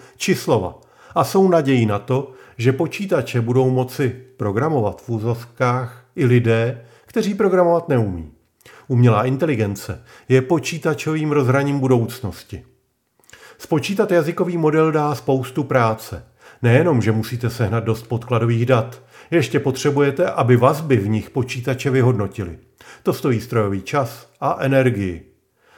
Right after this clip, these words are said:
Podle odhadů stálo společnost Open A I natrénovat model G P T tři kolem pěti milionů dolarů jen v ceně energie, to je zhruba sto dvacet milionů korun.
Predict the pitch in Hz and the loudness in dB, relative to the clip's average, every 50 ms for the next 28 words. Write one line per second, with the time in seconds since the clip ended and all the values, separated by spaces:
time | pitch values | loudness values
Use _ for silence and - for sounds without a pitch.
0 | _ _ - 120 117 156 190 190 175 165 160 190 185 160 123 - - 151 135 135 | _ _ 0 2 4 4 4 4 4 4 4 4 2 0 -2 -2 0 2 2 2
1 | 143 135 - - 147 139 - - 175 143 117 - - 170 147 131 - 156 147 147 | 2 0 -2 -4 -4 -4 -4 -4 -6 -6 -6 -4 -4 -2 -2 -2 0 0 0 0
2 | - - - 127 127 131 156 - 120 117 117 120 120 127 131 - - - - - | 0 0 2 2 2 4 2 2 2 0 0 0 -2 -4 -6 -10 -16 -20 -20 -8
3 | - 131 131 127 127 - 151 160 160 151 147 135 120 113 117 117 110 117 117 117 | 0 0 0 2 2 2 2 2 4 4 4 4 4 2 2 0 -2 0 0 2
4 | 117 120 117 117 117 113 120 113 113 - 131 117 113 113 117 117 113 110 113 - | 4 4 2 2 2 2 2 0 2 0 0 0 0 0 0 0 0 0 -2 -4
5 | - 143 120 123 - 117 113 110 110 - 123 113 110 - - 123 120 120 120 117 | -4 -4 -4 -2 -2 0 0 0 0 0 -2 -2 -2 -2 0 2 2 4 4 4
6 | 120 120 120 120 123 120 123 123 131 131 131 123 107 101 98 - - _ - 190 | 2 2 2 2 2 2 4 4 4 4 4 2 0 -2 -6 -10 -8 _ -2 0
7 | 185 170 - - - 160 151 143 156 175 160 135 139 135 123 117 101 101 98 92 | 0 0 -4 -4 -2 -2 0 0 0 0 2 4 4 4 4 2 0 -2 -4 -4
8 | 90 - - - - - 220 202 143 123 123 135 151 165 151 139 123 - - - | -6 -10 -16 -10 -2 0 0 0 0 -2 -2 -2 -2 0 0 -2 -2 -4 -4 -4
9 | 127 120 123 123 123 - 131 123 - 127 123 123 123 120 117 120 120 120 120 113 | -2 0 -2 -2 -2 -4 -8 -6 -4 -2 0 0 2 2 2 2 0 0 -2 -4
10 | 104 92 85 78 73 76 | -6 -6 -6 -10 -14 -18